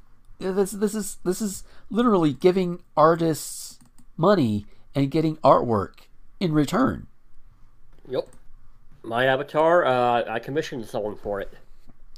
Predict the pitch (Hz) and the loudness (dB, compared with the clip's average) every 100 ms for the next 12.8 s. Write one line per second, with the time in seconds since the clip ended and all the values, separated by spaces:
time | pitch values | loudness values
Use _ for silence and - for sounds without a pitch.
0 | - 127 190 127 - - - - - - | -8 -2 0 0 -4 -14 -20 -20 -20 -20
1 | - - - 214 220 180 185 - - - | -20 -14 -4 0 0 0 -2 -4 -12 -16
2 | - - _ - - - - - - - | -20 -20 _ -20 -16 -14 -12 -14 -14 -6
3 | 180 170 190 190 170 151 151 151 131 131 | -4 -2 -2 0 2 0 -2 -4 -2 0
4 | 120 117 - 107 - - - 101 90 85 | 0 0 -2 -8 -10 -18 -4 -4 -4 -8
5 | _ _ - 156 143 104 98 104 113 104 | _ _ -6 -4 -2 0 -2 -2 -2 -2
6 | - 104 95 85 80 95 98 95 95 101 | -2 -2 -2 -4 -8 -6 -4 -2 -2 4
7 | 143 143 147 135 - - - 110 107 - | 6 6 4 0 -10 -16 -4 -2 -2 -4
8 | 92 80 87 113 175 202 - 131 165 247 | -10 -8 -4 -2 -2 -2 2 6 8 6
9 | 202 220 269 - - - 127 - - - | 8 10 10 8 -8 -16 -16 -18 -20 -20
10 | - - - - - - 156 165 180 175 | -20 -20 -18 -20 -6 0 4 4 4 2
11 | 190 190 202 185 180 185 - 185 185 196 | 2 2 0 -2 -2 -2 -2 0 0 0
12 | 180 196 185 208 208 208 220 - | 0 0 0 0 2 0 -2 -6